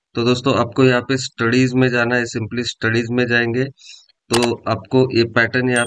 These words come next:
पे, अ, apply करने के लिए मिल जाएगा। तो आपको studies में जाके यहाँ पे दोस्तों,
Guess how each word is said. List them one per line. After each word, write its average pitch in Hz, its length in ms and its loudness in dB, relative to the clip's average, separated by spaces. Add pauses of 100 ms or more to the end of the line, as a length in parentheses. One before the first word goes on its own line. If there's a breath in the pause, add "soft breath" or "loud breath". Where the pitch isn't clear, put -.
पे, 156 120 0 (600)
अ, 110 540 -2
apply 117 300 0
करने 120 320 -2
के 123 100 -4
लिए 135 300 0
मिल 113 260 -2
जाएगा। 104 300 0
तो 107 160 -6
आपको 110 280 -4
studies 117 380 -2
में 127 160 4
जाके 120 320 0
यहाँ 117 160 -2
पे 117 140 -8
दोस्तों, 113 320 -4